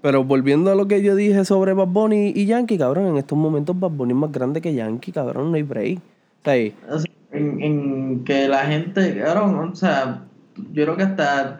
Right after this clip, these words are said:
Speaker 2: qué sé yo, Bad Bunny y Daddy Yankee ponen un post ahora mismo y yo creo que Bad Bunny coge más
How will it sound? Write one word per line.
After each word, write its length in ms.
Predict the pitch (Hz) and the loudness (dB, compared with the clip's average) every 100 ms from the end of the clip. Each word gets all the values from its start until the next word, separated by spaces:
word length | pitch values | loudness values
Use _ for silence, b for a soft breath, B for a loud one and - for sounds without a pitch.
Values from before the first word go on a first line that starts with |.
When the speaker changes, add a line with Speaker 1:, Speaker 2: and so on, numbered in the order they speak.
| - | -8
Speaker 2:
qué 100 | 151 | -6
sé 100 | 170 | -2
yo, 240 | 147 127 | -2 -2
Bad 80 | 127 | -2
Bunny 280 | 151 170 170 | 0 0 0
y 220 | 156 151 | 2 2
Daddy 200 | 151 147 | 2 2
Yankee 300 | 143 123 123 | 0 -4 -6
ponen 320 | 120 131 160 | -4 -2 0
un 200 | 170 165 - | 0 0 0
post 240 | 170 165 | 2 2
ahora 200 | 165 165 | 0 2
mismo 180 | 180 165 | 0 0
y 40 | |
yo 120 | 131 | 0
creo 120 | 135 143 | -2 -2
que 80 | |
Bad 220 | 156 147 - | 0 0 -2
Bunny 260 | 135 156 | -2 -2
coge 240 | 139 143 156 | -2 -2 0
más 360 | 156 151 - | -2 -2 -6